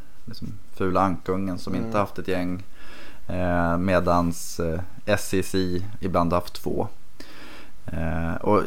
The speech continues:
Speaker 1: jag, jag tror att Big Ten så handlar det nog, om man tittar de åren, förra året så var det ju nog mer att det inte fanns, eh, tillräckligt många andra bra lag.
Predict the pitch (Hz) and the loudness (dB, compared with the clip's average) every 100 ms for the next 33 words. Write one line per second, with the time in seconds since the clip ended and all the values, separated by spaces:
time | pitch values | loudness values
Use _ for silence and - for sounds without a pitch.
0 | 85 107 110 113 117 110 - 104 104 127 | 4 6 6 6 6 6 4 2 4 4
1 | 123 113 113 110 101 98 107 104 101 101 | 4 4 4 4 4 4 4 4 2 0
2 | 101 101 - - - - - - - 135 | 0 0 -2 -4 -4 -4 -4 -6 -8 -8
3 | 127 104 113 - 107 113 113 110 110 110 | -4 2 2 6 8 8 8 8 8 6
4 | 101 120 117 127 104 98 - 95 95 95 | 6 6 8 8 8 6 4 6 6 6
5 | 98 95 98 107 101 90 - 92 87 95 | 4 2 2 4 4 2 0 -2 0 0
6 | 95 90 85 - - - 90 - - - | 2 2 0 -4 -6 -6 -6 -6 -6 -6
7 | - - - - 107 90 90 87 90 90 | -6 -6 -6 -2 0 0 0 0 2 2
8 | 90 95 98 90 92 87 87 107 95 | 4 4 4 4 4 6 6 8 6